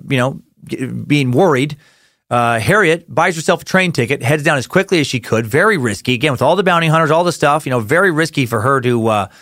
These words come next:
to sneak back down there where she could be, you know, taken herself. She takes her parents' age and health into consideration. They're both in their seventies at the time. She gets a horse and some supplies in order, fashions a carriage together so her parents don't have to walk.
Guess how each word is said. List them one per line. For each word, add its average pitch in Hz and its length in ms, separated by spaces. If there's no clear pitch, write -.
to - 100
sneak 139 260
back 131 220
down 131 180
there 120 100
where 104 80
she 139 180
could 123 140
be, 110 220
you 117 60
know, 113 100
taken 143 320
herself. 120 500
She - 120
takes 135 200
her 110 80
parents' 160 400
age 175 400
and 110 120
health 151 280
into 135 100
consideration. 113 640
They're 117 80
both 135 240
in - 60
their 95 100
seventies 165 540
at 170 60
the 156 60
time. 170 460
She - 160
gets 131 120
a 117 60
horse 196 360
and 180 100
some 185 120
supplies 170 520
in 175 40
order, 143 400
fashions 175 460
a 170 40
carriage 143 340
together 120 320
so 127 140
her 117 60
parents 147 300
don't 156 140
have 165 120
to 185 80
walk. 151 440